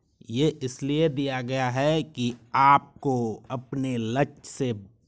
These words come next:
भटकाया जा सके, भटकाया जा सके नहीं बोल सकते हैं, पर ये बोल सकते हैं कि आपका टाइम खा सके। चलो, टाइम खाएगा, नहीं खाएगा,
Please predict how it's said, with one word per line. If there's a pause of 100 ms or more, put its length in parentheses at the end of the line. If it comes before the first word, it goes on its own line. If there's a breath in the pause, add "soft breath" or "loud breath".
(680)
भटकाया
जा
सके, (100)
भटकाया
जा
सके
नहीं
बोल
सकते
हैं, (760)
पर (160)
ये
बोल
सकते (100)
हैं
कि
आपका
टाइम
खा
सके। (600)
चलो,
टाइम (320)
खाएगा, (340)
नहीं
खाएगा,